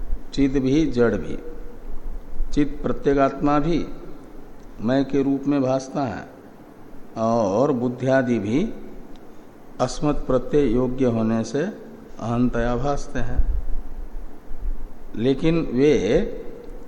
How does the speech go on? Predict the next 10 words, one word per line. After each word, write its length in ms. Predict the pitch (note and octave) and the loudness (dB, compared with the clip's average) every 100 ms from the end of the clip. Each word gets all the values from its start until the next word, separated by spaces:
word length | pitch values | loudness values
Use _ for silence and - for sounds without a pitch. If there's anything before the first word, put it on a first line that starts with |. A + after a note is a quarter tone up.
| - | -8
दृश्यत्वेन 800 | G#2 C#3 E3 - E3 - D3 C3+ | -2 0 0 2 2 2 2 2
रूपेण 400 | C3 B2 B2 A#2+ | 2 2 4 4
भाष्यन्ते, 680 | G#2+ F2 F#2 - F2 E2 - - - - - - - - - - - - - - - - - - - - - - - - - - - - - - - - - - - G#2+ | 4 2 0 -2 -6 -6 -6 -6 -6 -6 -6 -8 -12 -12 -8 -4 2 2 2 0 -2 -4 -8 -10 -10 -10 -14 -14 -12 -12 -14 -12 -10 -10 -12 -14 -16 -16 -18 -16 -8 -2
दृष्टा 480 | A#2+ B2 - C#3+ C3+ | 0 0 2 4 4
के 220 | C#3 C3+ | 4 2
रूप 300 | B2 A#2+ A#2+ | 2 0 0
में 140 | A2 | 0
नहीं। 160 | D#2+ D2+ - - - - - - - - - - - - - - - - A2+ | -2 -8 -12 -12 -12 -12 -6 -4 2 2 4 2 2 -2 -2 -2 -2 -2 2
और 420 | A#2+ A#2+ A#2 - | 4 4 2 0
ये 680 | A#2+ C#3+ A#2 - E3 - | 2 4 6 6 6 4